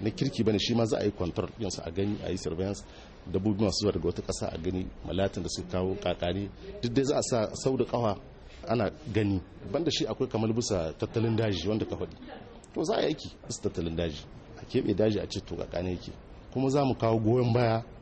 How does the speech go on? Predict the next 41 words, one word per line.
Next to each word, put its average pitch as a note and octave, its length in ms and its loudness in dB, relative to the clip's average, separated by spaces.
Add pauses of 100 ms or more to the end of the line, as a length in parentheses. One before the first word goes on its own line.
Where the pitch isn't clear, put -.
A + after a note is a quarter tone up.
(280)
kamar G#2 220 0
bisa G2+ 360 2 (120)
kofo. A2+ 320 2 (500)
Akwai C3 180 0
kofo B2+ 300 2
de A#2 100 4
base, G#2 240 2
akwai B2 240 0
kofo A#2 260 2
communal, G#2 440 4 (340)
kuma A2+ 180 2
akwai B2 240 4
wannan G#2+ 360 4 (340)
babban A#2+ 440 2 (100)
tambari A#2 320 4
da G2 100 0
ake G2 160 -4
so G#2 140 0
a G2 60 0
yi F#2+ 80 0
shine G2+ 220 0
wannan F2+ 320 2 (440)
kundi A2 420 4 (300)
na A2 80 4
shema G2+ 480 4 (340)
d'aménagement F#2+ 540 2
foncier, E2 360 -6
saf - 300 -2
kenan. D2 240 -4 (480)
Wanda G2+ 220 4
kowane C3 300 4
wuri B2+ 180 6
zai C3+ 160 6
bashi A2 440 2
ga A2 140 0
irin C3+ 180 2
aikin A#2+ 240 0
da F#2 60 -2
za G#2+ 120 0
a G2+ 80 -4
yi, G2+ 80 -6